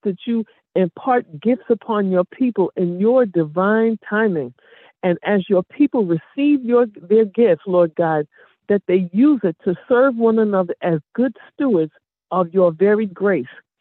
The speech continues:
But in the meantime, in the meantime, during the waiting period, I ask that you lead your people to listen, watch,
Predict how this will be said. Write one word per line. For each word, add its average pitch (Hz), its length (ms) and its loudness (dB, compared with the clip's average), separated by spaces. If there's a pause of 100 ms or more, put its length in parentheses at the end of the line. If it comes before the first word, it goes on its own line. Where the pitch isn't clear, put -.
(280)
But 180 220 0
in 269 180 4
the 302 60 2
meantime, 226 680 0 (100)
in 254 240 2
the 285 60 0
meantime, 247 800 -2
during 262 280 0
the 262 60 0
waiting 247 400 2
period, 151 300 0
I 165 160 -2 (100)
ask 240 300 0
that 190 240 -4
you 175 100 -6
lead 247 340 -2
your 247 180 2
people 196 480 -6
to 160 100 -4
listen, 277 560 -2 (400)
watch, 220 400 -2